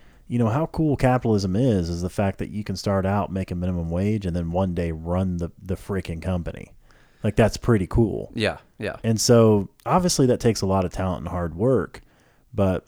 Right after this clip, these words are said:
Speaker 1: you know, hard work is one thing you can change. Talent, not,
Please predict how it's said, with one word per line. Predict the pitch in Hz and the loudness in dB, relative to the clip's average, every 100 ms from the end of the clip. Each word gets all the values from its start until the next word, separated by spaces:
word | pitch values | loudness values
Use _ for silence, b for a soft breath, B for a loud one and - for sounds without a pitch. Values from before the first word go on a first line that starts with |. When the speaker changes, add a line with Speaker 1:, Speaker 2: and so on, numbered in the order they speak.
| _ _ - _ _ _ _ - - | _ _ -20 _ _ _ _ -16 -4
Speaker 1:
you | |
know, | 110 98 | 0 2
hard | 127 139 | 2 2
work | 110 151 120 | 2 2 2
is | |
one | 107 98 | 0 2
thing | 101 95 | 0 0
you | 92 | -2
can | 80 80 | -4 -4
change. | - 135 90 82 - | 0 0 0 -2 -2
Talent, | 139 143 120 | -2 0 -2
not, | - 120 113 | -2 -2 -4